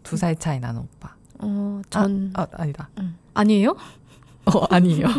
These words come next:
Speaker 2: <laughs>
Speaker 1: 한 살 차이, 연년생이에요. 근데 빠른이 있잖아요.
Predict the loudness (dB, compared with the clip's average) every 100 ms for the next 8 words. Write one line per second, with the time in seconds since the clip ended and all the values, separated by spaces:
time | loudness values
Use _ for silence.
0 | -2 -8 -12 -16 _ 0 2 4 2 2
1 | -2 0 2 4 4 4 2 0 -4 -8
2 | -10 -4 -2 -2 0 0 2 0 0 -2
3 | -4 -6 -6 -6